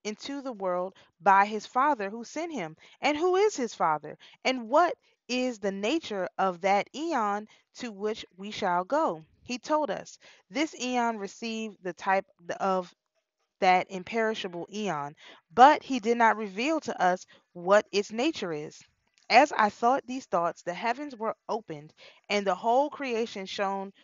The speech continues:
with a light not of earth, and a un-, and the universe was shaken. I was afraid and fell down, and behold, a child appeared to me. But when I saw the form of an old man in whom was light, when I looked upon him, I did not comprehend this wonder.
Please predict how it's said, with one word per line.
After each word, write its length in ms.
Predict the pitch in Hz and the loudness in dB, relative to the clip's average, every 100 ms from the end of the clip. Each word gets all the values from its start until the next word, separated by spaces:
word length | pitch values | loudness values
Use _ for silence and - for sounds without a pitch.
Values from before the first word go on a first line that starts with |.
| _ | _
with 120 | 180 185 | -8 -4
a 160 | 165 | -4
light 400 | 165 175 247 - | 0 4 4 2
not 320 | 170 202 320 | 2 6 8
of 100 | 370 285 | 6 6
earth, 320 | 294 330 196 _ - _ | 4 4 0 _ -20 _
and 160 | 214 208 | 0 0
a 20 | |
un-, 300 | 196 233 311 - - | -2 -6 -8 -10 -2
and 240 | 233 302 | 2 4
the 80 | 226 | 2
universe 680 | 185 202 359 370 202 175 - | 0 0 0 0 0 -2 -2
was 120 | 175 | -8
shaken. 460 | - 190 175 - 147 | -2 0 0 -6 -6
I 100 | - | 0
was 220 | 240 269 220 | 0 0 -6
afraid 480 | - 233 240 170 | -2 0 0 -2
and 160 | - 175 | -8 -8
fell 260 | - 214 220 | 2 2 4
down, 280 | 202 185 | 2 0
and 80 | 185 | -2
behold, 440 | 196 226 302 196 165 | -6 -2 -2 -2 -6
a 120 | 180 | -8
child 360 | - 226 220 233 | 0 4 6 4
appeared 360 | - 220 180 | -2 -8 -8
to 120 | - | -8
me. 220 | 165 147 160 - _ _ - | -12 -12 -16 -20 _ _ -2
But 160 | 190 | 0
when 160 | 196 196 | 2 2
I 100 | 190 | 0
saw 440 | - 240 240 247 - - - | 2 4 6 4 -2 -12 -8
the 80 | 185 | -6
form 320 | - 233 233 | -2 0 0
of 140 | 190 | -2
an 80 | 202 | -4
old 240 | 185 180 | -4 -4
man 380 | 175 247 285 247 - | -2 0 0 0 -2
in 140 | 202 | -8
whom 360 | - 311 294 233 | -6 -6 -6 -2
was 320 | 185 185 - _ _ | -2 -4 -10 _ _
light, 440 | 214 320 220 - - - - - | 4 4 2 -8 -20 -20 -16 -2
when 160 | 220 | 2
I 80 | 214 | 4
looked 260 | 208 247 320 | 2 -2 -6
upon 360 | - 233 214 | -6 -4 -4
him, 280 | 208 180 170 | -4 -8 -6
I 160 | - 196 | -2 -2
did 160 | 185 | -2
not 240 | 180 214 247 | 2 2 2
comprehend 640 | 269 240 196 196 302 302 | -2 -2 -4 -6 -6 -4
this 160 | 196 196 | -8 -6
wonder. 360 | 170 156 147 | -8 -8 -10